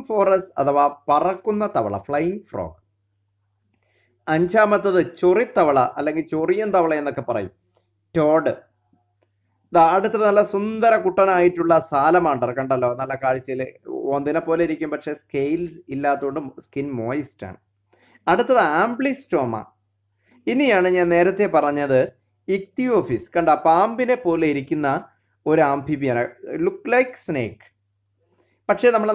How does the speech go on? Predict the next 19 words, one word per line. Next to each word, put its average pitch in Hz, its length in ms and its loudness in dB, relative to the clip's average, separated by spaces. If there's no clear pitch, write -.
നാ-, 202 220 2
നാ-, 196 220 0
ഏഹ്, 185 200 -2
നമ്മളെ 185 260 -4
നാട്ടിൻപുറങ്ങളിലും 180 840 2
നമ്മളെ 170 220 2
ഈ, - 20 8
ഏഹ്, 156 420 0
പുരയിടങ്ങളിലും 170 720 4
നനവുള്ള 170 460 2
പുരയിടങ്ങളിലും 156 600 -2
അതുപോലെ 156 400 0
തോട്ടിൻ്റെ 160 560 -2
വക്കത്തും 151 440 -4
ഒക്കെ 160 240 -6
കാണപ്പെടുന്ന 143 520 -4
ഒന്നാണ് 135 320 0
ഇക്തിയോഫിസ്. 120 680 -6
അടുത്ത 208 300 2